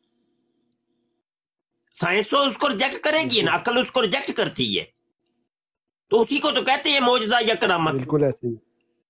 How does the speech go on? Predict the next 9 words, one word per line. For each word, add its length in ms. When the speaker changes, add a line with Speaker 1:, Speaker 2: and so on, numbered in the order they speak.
Speaker 1:
चले, 220
बहरहाल 320
ये 280
मैंने, 280
मैंने 180
Speaker 2:
बिल्कुल 280
ऐसे 240
ही 80
है। 120